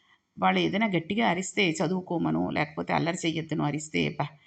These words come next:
ఇలాంటి తల్లిదండ్రులు ఎక్కడో ఉండరేమో, మనకే ఇలాంటి వాళ్ళు వచ్చారు, మన ఫ్రెండ్స్ వాళ్ళ తల్లిదండ్రులు అందరూ ఎంత మంచివాళ్ళు" అని తెలిసి తెలియని వయసులో అనిపిస్తూ ఉంటుంది.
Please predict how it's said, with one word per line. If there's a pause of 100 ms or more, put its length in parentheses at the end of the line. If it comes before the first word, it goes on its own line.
(220)
ఇలాంటి
తల్లిదండ్రులు
ఎక్కడో
ఉండరేమో, (160)
మనకే
ఇలాంటి
వాళ్ళు
వచ్చారు,
మన
ఫ్రెండ్స్
వాళ్ళ
తల్లిదండ్రులు
అందరూ
ఎంత
మంచివాళ్ళు" (440)
అని
తెలిసి
తెలియని
వయసులో
అనిపిస్తూ
ఉంటుంది.